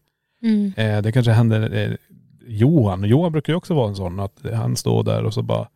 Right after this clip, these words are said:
Speaker 2: "Nu är det någon som drar i min tröja", eller något sånt där. Och han reagerar ju ganska starkt, för det händer inte så ofta. Eh, och då kanske jag säger innan att jag har blivit berörd där, sen kanske du får en, att det här fenomenet kan ske på det här stället.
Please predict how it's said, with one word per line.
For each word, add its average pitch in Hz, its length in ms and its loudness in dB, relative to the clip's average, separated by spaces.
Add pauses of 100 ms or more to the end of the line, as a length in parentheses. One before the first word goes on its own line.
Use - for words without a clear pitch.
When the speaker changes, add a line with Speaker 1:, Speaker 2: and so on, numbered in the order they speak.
(100)
Speaker 2:
"Nu 147 100 4
är 185 40 6
det 160 60 8
någon 151 100 6
som 151 120 2
drar 139 160 2
i 131 60 0
min 127 120 -2
tröja", 120 320 -2 (180)
eller 120 340 4
något 110 220 2
sånt 104 140 -4
där. 104 160 -6 (460)
Och 107 80 -2
han 117 80 6
reagerar 147 340 2
ju 117 80 -2
ganska 110 280 -6
starkt, 156 420 -2
för 120 60 -8
det 107 100 0
händer 123 280 2
inte 113 140 -8
så 113 100 -4
ofta. - 360 -2 (200)
Eh, 110 300 -4 (100)
och 123 400 -4
då 123 140 0
kanske 135 240 0
jag 127 280 0
säger 117 260 -4
innan 117 340 0
att 107 120 -2
jag 123 200 2
har 107 120 -6
blivit 107 460 -2
berörd 104 420 -2
där, 156 260 2
sen 123 160 -4
kanske 110 220 -4
du 135 220 4
får 120 220 2
en, 113 140 2 (520)
att 120 160 -6
det 123 140 2
här 117 80 -4
fenomenet 110 520 0
kan 110 240 -2
ske 123 260 -2
på - 100 -14
det 107 60 -4
här 107 60 -4
stället. - 560 -6